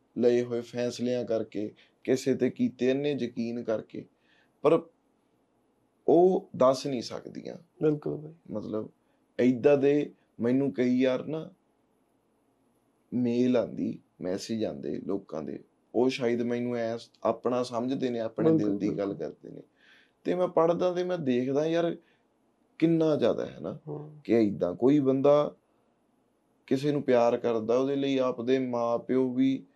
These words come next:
Speaker 1: ਪਿੱਛੇ ਪਾ ਦਿੰਦਾ ਹੈ, ਛੱਡ ਦਿੰਦਾ ਹੈ, ਜਾਂ ਕਹਿ ਲਓ ਉਹਨਾਂ ਤੋਂ ਬਾਹਰਾ ਹੋ ਕੇ ਜਾਂਦਾ ਹੈ। ਤੇ ਉਹ ਜਿਹੜਾ ਮੁੰਡਾ ਹੈ, ਉਹਨੂੰ ਐਂ ਲੱਗ ਰਿਹਾ ਵੀ ਇਹ ਆਪਣੇ ਮਾਂ ਪਿਓ ਦੀ ਨਹੀਂ ਬਣੀ, ਇਹ ਮੇਰੀ ਕਿੱਥੇ
Speaker 2: ਮੇਰੀ
Speaker 1: ਬਣਨੀ?
Speaker 2: ਕਿੱਥੇ ਬਣਨੀ? ਬਿਲਕੁਲ ਬਾਈ।
Speaker 1: ਇਹ ਗੱਲ ਕਿੱਡੀ ਗਲਤ ਹੈ
Speaker 2: ਹੂੰ।
Speaker 1: ਤੁਹਾਡੇ ਦਿਮਾਗ 'ਚ।
Speaker 2: ਹੂੰ।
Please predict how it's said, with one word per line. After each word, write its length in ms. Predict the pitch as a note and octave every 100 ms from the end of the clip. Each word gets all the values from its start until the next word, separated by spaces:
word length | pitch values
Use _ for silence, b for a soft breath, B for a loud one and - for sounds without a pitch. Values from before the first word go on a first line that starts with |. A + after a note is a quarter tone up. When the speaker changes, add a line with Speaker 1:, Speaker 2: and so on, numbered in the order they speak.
| _ _ _ _ -
Speaker 1:
ਪਿੱਛੇ 300 | A2+ - C3+
ਪਾ 220 | A#2 A#2
ਦਿੰਦਾ 300 | A2+ A2 A2+
ਹੈ, 100 | A#2
ਛੱਡ 320 | - A#2+ A#2+
ਦਿੰਦਾ 360 | A#2+ A#2+ A2 A2
ਹੈ, 100 | A2+
ਜਾਂ 160 | A#2+
ਕਹਿ 200 | B2 C3
ਲਓ 300 | C#3 C#3+ C#3 -
ਉਹਨਾਂ 160 | C3+
ਤੋਂ 140 | C#3+ C#3+
ਬਾਹਰਾ 320 | B2 C3 D3+
ਹੋ 140 | C3+
ਕੇ 140 | A#2+ A#2+
ਜਾਂਦਾ 360 | A2 G2+ F2
ਹੈ। 120 | E2 - _ _ _ _ _
ਤੇ 80 | -
ਉਹ 120 | F#3+
ਜਿਹੜਾ 220 | F#3+ G3+ G#3
ਮੁੰਡਾ 400 | F3 D#3+ E3 E3+
ਹੈ, 140 | F3
ਉਹਨੂੰ 240 | F3 F#3
ਐਂ 140 | E3+ D#3
ਲੱਗ 220 | C#3+ B2+
ਰਿਹਾ 180 | B2+ D3
ਵੀ 320 | D3+ D#3 C3+ - _ _ _ _ _ _ _ _ _ _ -
ਇਹ 140 | C3+
ਆਪਣੇ 300 | C3+ - B2
ਮਾਂ 220 | B2 A#2+
ਪਿਓ 180 | A#2 A2+
ਦੀ 140 | A2+ A#2
ਨਹੀਂ 120 | A#2
ਬਣੀ, 360 | A2 A#2 A2
ਇਹ 60 | A#2
ਮੇਰੀ 280 | A#2 G2+ F2+
ਕਿੱਥੇ 240 | F#2+ -
Speaker 2:
ਮੇਰੀ 140 | F3 E3
Speaker 1:
ਬਣਨੀ? 100 | C#3+
Speaker 2:
ਕਿੱਥੇ 200 | C#3+ D3
ਬਣਨੀ? 240 | D3+ D3 -
ਬਿਲਕੁਲ 380 | D#3+ E3 D#3 D#3
ਬਾਈ। 180 | D#3+ F#3+ -
Speaker 1:
ਇਹ 220 | F3+ B3
ਗੱਲ 220 | A3+ G#3+
ਕਿੱਡੀ 520 | G#3 F3+ E3 G3 G#3 F3
ਗਲਤ 340 | F3 - -
ਹੈ 120 | F#3
Speaker 2:
ਹੂੰ। 160 | D#3 D3+
Speaker 1:
ਤੁਹਾਡੇ 240 | C#3+ C#3
ਦਿਮਾਗ 520 | B2+ B2+ A#2 G#2+ A2
'ਚ। 80 | E3+
Speaker 2:
ਹੂੰ। 200 | B2 D#3